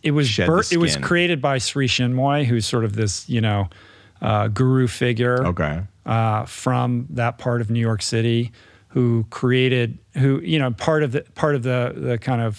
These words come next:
Speaker 1: spiritual philosophy is that you achieve self-tra-, you can achieve self-transcendence through endurance.
Speaker 2: Right.
Speaker 1: Right.
Speaker 2: Right.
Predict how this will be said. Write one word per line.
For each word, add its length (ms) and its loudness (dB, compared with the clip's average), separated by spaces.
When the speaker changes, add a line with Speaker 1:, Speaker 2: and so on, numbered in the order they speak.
Speaker 1:
spiritual 460 -2
philosophy 920 -2
is 380 0
that 420 -2
you 240 0
achieve 380 0
self-tra-, 580 -4
you 140 -2
can 140 0
achieve 360 0
self-transcendence 1000 -2
through 360 0
endurance. 600 -4
Speaker 2:
Right. 280 -4
Speaker 1:
Right. 360 -4
Speaker 2:
Right. 220 -4